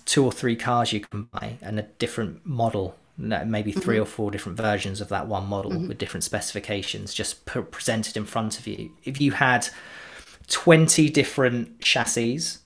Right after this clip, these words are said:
Speaker 1: twenty different motors, twenty different seats, twenty different engines, twenty different clutches, and you said, "Look, build your own car. We've got all of the
Speaker 2: <laughs>
Speaker 1: different clutches in the world.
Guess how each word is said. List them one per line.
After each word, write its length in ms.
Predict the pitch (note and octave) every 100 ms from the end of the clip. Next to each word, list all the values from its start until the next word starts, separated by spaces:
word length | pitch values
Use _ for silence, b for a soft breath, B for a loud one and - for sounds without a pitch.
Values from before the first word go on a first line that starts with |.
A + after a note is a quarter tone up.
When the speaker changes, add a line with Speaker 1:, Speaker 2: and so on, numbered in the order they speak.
| _
Speaker 1:
twenty 400 | - D3+ C#3 D3+
different 540 | C#3+ C3 C#3 B2+ A#2+ -
motors, 800 | B2 A#2 A2+ A#2 A2 D3 - -
twenty 340 | - D3 C#3+
different 420 | C#3 C3 C3 B2+ - _ _
seats, 640 | - - - A#2+ A2+ - -
twenty 300 | - C3+ C3+
different 300 | C3+ C#3+ C3+
engines, 540 | A#2+ A2+ G#2+ G#2 A2+
twenty 260 | - C#3 C3
different 280 | A#2+ C#3+ -
clutches, 600 | - - - G2+ G#2 -
and 200 | A#2 B2
you 80 |
said, 220 | A#2+ C3 F#3+
"Look, 260 | B3 - B B B B _ _
build 220 | F#3+ G#3
your 100 | E3
own 80 | C3+
car. 380 | - G3+ C3 - _ _ -
We've 120 | C#3
got 320 | D3+ - - _ -
all 300 | G#3+ A3 G#3
of 120 | E3
the 60 |
Speaker 2:
<laughs> 80 | E3+
Speaker 1:
different 240 | E3+ F3 E3
clutches 400 | E3+ D#3+ D3 C#3+
in 120 | C#3+
the 60 |
world. 500 | C#3 C#3 A2+ C#3+ E3